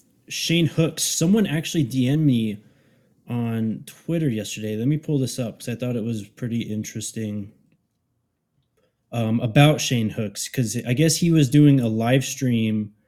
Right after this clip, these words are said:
at some point, uh, yesterday. So this is from Chris McCrae. He D Ms me. He says, "I was just watching Shane Hooks' Instagram live. He was asking anybody <laughs> if they wanted his Under Armour cleats because he doesn't need them anymore.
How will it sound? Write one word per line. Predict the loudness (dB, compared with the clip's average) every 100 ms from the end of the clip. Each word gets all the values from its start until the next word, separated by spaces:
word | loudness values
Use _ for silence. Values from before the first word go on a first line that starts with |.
| _ _ _ _ _
at | -8 -4
some | 0 2 2
point, | 2 2 2 -2 -8
uh, | -6 -4 -2 -2 -4 -4 -6 -8
yesterday. | -6 -4 -4 -4 -4 -2 -4 -6 _ _ _ _ _ _ _ _ -6
So | 4
this | 6 6
is | 4
from | 4 6 6
Chris | 6 4 4
McCrae. | 4 2 2 4 4
He | 4
D | 6 6
Ms | 6 4
me. | 2
He |
says, | 2 2 2
"I | 2
was | 0
just | 0 0
watching | 2 2 2
Shane | 0 2 2
Hooks' | 4 2 0
Instagram | -2 -2 -2 -2 0 0 0
live. | 0 0 0 -2
He | -2
was | -2 -2
asking | -4 -4 -2 0 0
anybody | 2 2 4 4 4
<laughs> | 4
if | 2
they | -2
wanted | -2 0 0 0
his | 0
Under | 0 0 0 0
Armour | -2 -4
cleats | -6 -6 -6 -8
because | -8 -6
he | 0
doesn't | 0 0
need | 2 0
them | 2 2
anymore. | 2 2 2 0 -2